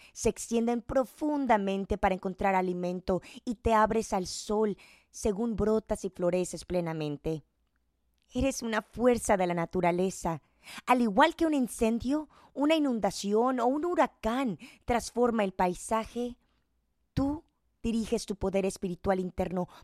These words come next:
para dar forma y transformar tu vida según superas tus desafíos. Te levantas de las cenizas y renaces con todo lo que necesitas para comenzar de nuevo en tu interior.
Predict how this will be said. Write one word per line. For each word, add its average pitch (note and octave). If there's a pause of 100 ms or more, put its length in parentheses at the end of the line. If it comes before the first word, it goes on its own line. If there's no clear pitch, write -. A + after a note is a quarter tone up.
para A3+
dar A#3+
forma B3+
y G#3+
transformar A#3
tu B3+
vida B3+ (300)
según A3+
superas G3
tus E3
desafíos. E3+ (640)
Te A#3
levantas A#3
de A3
las F#3+
cenizas G3+
y G3
renaces F#3+ (260)
con C#4 (240)
todo D4+
lo C#4
que A3+
necesitas A3
para G3
comenzar F#3+
de G#3
nuevo G3+
en F#3
tu -
interior. F3+